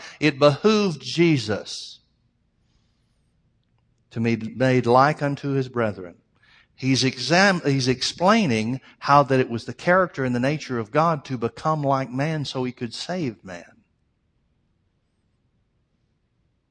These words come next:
which is the key to accepting Jesus as your Redeemer.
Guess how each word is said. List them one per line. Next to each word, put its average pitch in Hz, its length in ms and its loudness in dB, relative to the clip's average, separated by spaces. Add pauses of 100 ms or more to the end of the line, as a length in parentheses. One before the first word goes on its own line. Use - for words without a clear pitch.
(760)
which 110 180 -12
is 104 140 -12
the 107 80 -10
key 127 180 -6
to 113 140 -6
accepting 110 380 -10
Jesus 104 380 -10
as 101 140 -16
your 98 120 -16
Redeemer. 110 420 -12